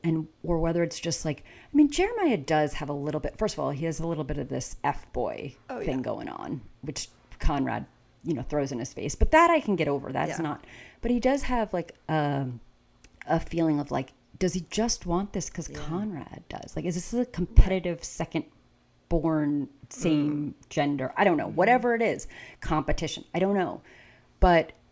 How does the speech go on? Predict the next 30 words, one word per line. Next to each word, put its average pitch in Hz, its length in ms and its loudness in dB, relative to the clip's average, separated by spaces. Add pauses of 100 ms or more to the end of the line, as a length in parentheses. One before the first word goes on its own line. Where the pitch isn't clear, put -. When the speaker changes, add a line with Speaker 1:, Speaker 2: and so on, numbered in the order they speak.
Speaker 1:
so 202 220 2
I 185 120 4
guess 196 340 0
that 180 240 -2
was 165 120 -6
supposed - 680 8
to 135 600 -10 (1040)
kind 185 200 6
of, 160 220 2 (280)
uh, 123 360 2 (160)
you 190 240 0
know, 156 300 2 (300)
make 196 260 4
us - 180 0
feel 156 200 0
good 139 240 -2
that 139 140 -2
this 139 180 -6
is 123 260 -10
real. 110 480 -8
And 175 240 2
also 240 460 4
to 165 100 -2
give 160 280 -4
him 147 380 2
some, 143 800 -2 (1600)
you 214 140 0
know, 151 240 2 (140)
uh, - 240 -8 (380)
like, - 400 -2